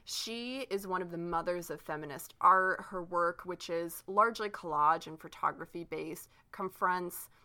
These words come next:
ideas about consumerism, society, and gender politics. From a technical viewpoint, Kruger uses text, and that text is very pivotal throughout her career in addressing this relationship between the human condition and also power dynamics within our society.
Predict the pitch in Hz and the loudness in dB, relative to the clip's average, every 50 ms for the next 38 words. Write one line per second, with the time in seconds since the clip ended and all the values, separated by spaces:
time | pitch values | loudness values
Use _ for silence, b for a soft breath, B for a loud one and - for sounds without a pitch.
0 | b b b b - - 202 208 202 220 233 233 220 220 220 190 - 175 165 - | b b b b 0 0 0 0 0 -2 0 0 0 0 -2 -2 -2 -2 -2 -4
1 | 175 165 - - 226 233 240 233 226 226 226 226 220 214 214 214 - - 160 - | -8 -14 -10 -8 -8 -6 -4 -2 -2 -4 -2 -2 -4 -4 -4 -6 -10 -12 -10 2
2 | 160 170 180 180 185 180 180 175 175 170 175 - 156 151 147 - - - - 180 | 4 4 4 4 0 -2 -2 -4 -4 -4 -6 -6 -8 -10 -10 -12 -12 -4 4 4
3 | 185 190 190 185 - - 180 175 175 - - - - B B B B B B B | 6 6 4 -2 -4 -8 -8 -8 -8 -10 -12 -16 -16 B B B B B B B
4 | B B - 226 220 202 185 - - 262 - - 262 226 214 190 190 180 170 170 | B B -2 0 0 0 -2 -6 -6 -8 -6 -6 -6 -2 2 0 0 0 -2 -8
5 | 170 165 - - 170 170 160 165 - - 190 175 - 170 170 165 160 165 165 160 | -8 -8 -4 -6 -4 -4 -4 -10 -10 -8 -8 -4 -4 -4 -4 -4 -6 -6 -6 -6
6 | - 143 143 - - - - - - 170 165 - - - - - - - _ - | -6 -8 -8 -8 -10 -14 -10 -2 0 0 0 0 -6 -14 -14 -14 -18 -20 _ -20
7 | _ _ _ - 196 190 180 175 170 165 160 143 151 165 170 175 170 - - _ | _ _ _ -6 -4 -2 0 2 0 0 0 -4 -6 -8 -8 -10 -12 -14 -16 _
8 | _ 202 196 196 185 175 - - - - 190 - - - 185 170 175 175 165 160 | _ -6 2 6 6 6 4 2 -4 -4 -4 -4 -4 -12 -12 -8 -6 -6 -6 -6
9 | 160 - - - 202 175 170 175 160 151 135 135 170 - - 175 170 156 117 - | -8 -12 -14 -12 -10 -6 -4 0 2 2 2 2 0 -4 -6 -2 0 0 0 0
10 | - 175 160 - - - 170 165 156 160 156 - - 170 156 156 170 - 151 151 | -2 -4 -4 -4 -6 -8 -8 -6 -4 -6 -6 -6 -6 -8 -8 -8 -10 -6 -6 -6
11 | 180 - - 175 160 156 156 - - 156 160 - - 160 160 151 165 - - 156 | -6 -6 -10 -10 -10 -10 -10 -10 -10 -10 -10 -8 -8 -8 -8 -8 -8 -10 -10 -12
12 | 160 - - 151 - 151 147 - - 151 156 156 - - 170 165 156 185 - - | -12 -12 -14 -14 -14 -14 -18 -14 -14 -12 -12 -12 -12 -8 -8 -8 -8 -10 -12 -12
13 | 160 147 160 175 - - 220 214 220 208 - 160 175 165 151 - - 170 - - | -8 -8 -8 -6 -4 -2 -2 0 0 -2 -4 -2 0 0 0 0 -2 -8 -8 -8
14 | - - 175 170 175 170 165 160 156 123 123 127 127 120 123 127 - - - 170 | -2 2 2 4 4 2 0 -4 -6 -8 -6 -6 -8 -6 -8 -10 -10 -10 -12 -12
15 | 170 - 127 131 143 123 - - - - - - 85 80 95 - - 78 95 - | -10 -8 -8 -8 -8 -8 -10 -12 -14 -8 -4 -4 -4 -4 -6 -10 -10 -10 -10 -12